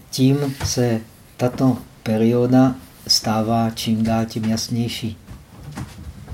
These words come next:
Je třeba si uvědomit, že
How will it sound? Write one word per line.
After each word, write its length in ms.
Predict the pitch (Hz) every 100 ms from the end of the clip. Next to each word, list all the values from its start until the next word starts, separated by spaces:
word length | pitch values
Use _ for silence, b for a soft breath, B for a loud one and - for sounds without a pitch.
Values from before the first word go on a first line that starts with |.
| - - - - - - - - - - - - - - - - - - - - - - - - - - - - - - - - - - - - - - 185
Je 300 | 120 117 113
třeba 360 | - 127 123
si 200 | 123 127
uvědomit, 640 | 107 113 117 127 131 135 135 - - - - - - - - - - - - - - - - - - - - - - - - - - - - - - 135
že 420 | 113 110 110